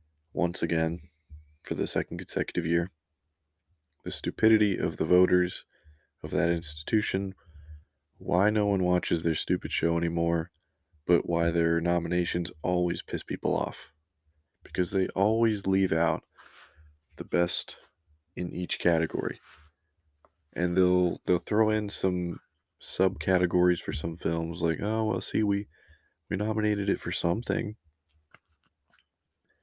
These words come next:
That's very nice, but you didn't nominate it for what it was best at this year. For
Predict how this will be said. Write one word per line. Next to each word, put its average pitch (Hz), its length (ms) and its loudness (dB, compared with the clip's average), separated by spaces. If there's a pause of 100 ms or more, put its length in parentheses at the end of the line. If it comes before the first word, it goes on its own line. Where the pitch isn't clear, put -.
(400)
That's - 140 -6
very 76 160 2
nice, 85 300 2
but 65 140 -2
you 73 100 -4
didn't 80 160 4
nominate 80 400 0
it - 60 -12
for 80 140 0
what 82 120 0
it 82 60 0
was - 120 -4
best - 340 2
at - 200 -4
this - 180 -6
year. - 300 0 (720)
For - 420 -8